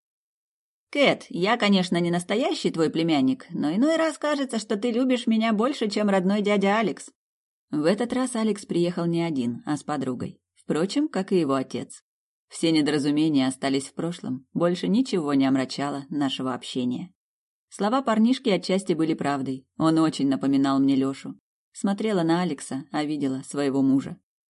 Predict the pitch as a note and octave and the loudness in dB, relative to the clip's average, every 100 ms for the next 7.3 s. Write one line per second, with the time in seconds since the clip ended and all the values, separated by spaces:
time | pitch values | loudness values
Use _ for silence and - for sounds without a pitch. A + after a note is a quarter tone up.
0 | _ _ F3 E3 - D#3 D#3+ E3 C#3 C#3 | _ _ -2 -2 0 0 2 0 -2 -6
1 | C3+ D3 C#3+ D3+ D3 C3+ D#3 D#3 C#3 B2+ | -4 -2 -2 -4 -8 -6 -6 -6 -4 -4
2 | C3+ C#3+ - - B2+ - C3+ C3 C#3+ D#3 | -4 -4 -8 -8 -8 -8 -8 -4 -2 -2
3 | D3 D3 C3+ C3+ C3 F3 - _ - D3 | -2 -2 0 0 -2 -6 -14 _ -8 -4
4 | D#3+ F#3 G3+ - - - D#3+ D3 C#3+ C#3+ | 0 0 0 -4 -8 -2 0 2 0 2
5 | C3+ B2 B2+ - B2 - _ _ _ _ | 2 2 0 -2 -8 -10 _ _ _ _
6 | F3+ F3+ G3 F#3+ F3 E3+ C#3 C#3 C3+ B2+ | 0 2 4 2 0 -2 -2 -2 -2 -2
7 | A#2+ - - | -4 -10 -18